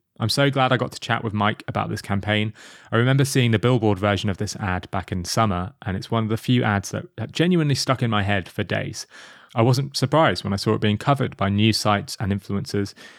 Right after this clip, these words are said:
although I was surprised by how polarising the response was. Particularly, though, it is great to see behavioural science principles informing a campaign that is so noteworthy on a topic that is so hard to tackle. Let's hope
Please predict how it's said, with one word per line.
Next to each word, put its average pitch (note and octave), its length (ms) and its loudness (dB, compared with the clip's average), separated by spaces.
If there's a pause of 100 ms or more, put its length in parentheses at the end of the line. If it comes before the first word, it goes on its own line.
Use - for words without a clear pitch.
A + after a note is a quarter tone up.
(160)
although C3+ 280 4
I B2 100 4
was E3+ 200 4
surprised G#2+ 400 -2
by G#2+ 120 -4
how G#2+ 120 2
polarising G#2 720 4
the F#2 80 -4
response F#2+ 420 -6
was. - 360 -6 (500)
Particularly, C3 480 0
though, G2 260 0
it A#2 80 0
is A2+ 140 0
great C3 300 -2
to A#2+ 80 -10
see A2+ 180 -4
behavioural A#2 540 -2
science G#2+ 260 -2
principles A#2 600 0 (380)
informing C3+ 640 2
a G2+ 80 2
campaign G2 460 0
that F#2+ 120 -4
is G2 100 -6
so G#2 180 0
noteworthy G#2 760 0 (300)
on F#2+ 100 -2
a F#2 80 -4
topic - 380 -2
that G2 140 -2
is G2 60 -4
so G2 260 2
hard F#2 280 0
to - 80 -8
tackle. - 420 -6 (640)
Let's C3 180 0
hope - 280 -2